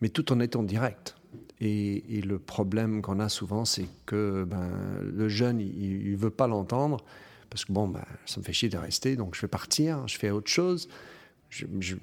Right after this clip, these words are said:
je suis tout à fait capable, parce que j'ai des bonnes compétences, j'ai un programmage, je peux aller ailleurs. Et la manière que tu me l'as dit, je veux pas. Donc, euh, la notion de résilience, ou en tout cas, pas fleur de peau, qu'est-ce que t'en penses de tout ça ?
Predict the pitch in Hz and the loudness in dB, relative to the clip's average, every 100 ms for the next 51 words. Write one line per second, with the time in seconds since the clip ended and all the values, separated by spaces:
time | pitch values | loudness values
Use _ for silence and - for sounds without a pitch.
0 | 107 - - 98 - - 120 - 107 101 | -10 -8 -6 -6 -8 0 0 2 0 0
1 | - 135 107 - - 101 92 95 - - | 0 -2 -2 -2 -2 0 0 0 -2 -8
2 | 95 117 127 - - 92 98 - 104 95 | 0 2 2 -2 -6 -6 -6 0 0 2
3 | 98 104 107 101 101 95 104 107 120 131 | 0 2 0 -2 -4 -2 0 2 2 0
4 | - - - - 117 120 147 170 - - | -6 -18 -16 0 4 6 6 4 2 -2
5 | 123 117 113 139 147 - 107 104 90 87 | 2 4 4 4 4 2 0 0 0 -8
6 | - - - 113 120 - - - - - | -12 -14 -4 -2 -2 -4 -18 -12 -8 -4
7 | 80 78 80 123 123 - 139 110 113 123 | -4 -4 2 4 4 2 2 4 4 4
8 | 131 139 104 92 - - - 104 101 - | 4 2 0 0 0 -2 -2 -2 -2 -6
9 | - 131 110 - - - - 135 123 - | -2 -2 -2 -12 -20 -20 0 2 2 2
10 | 117 110 - 143 139 143 147 143 143 147 | 2 0 0 0 2 2 0 0 2 2
11 | 143 139 - 175 - 131 82 87 - 76 | 2 -2 2 2 2 -4 -6 -6 -8 -8
12 | - - | -8 -10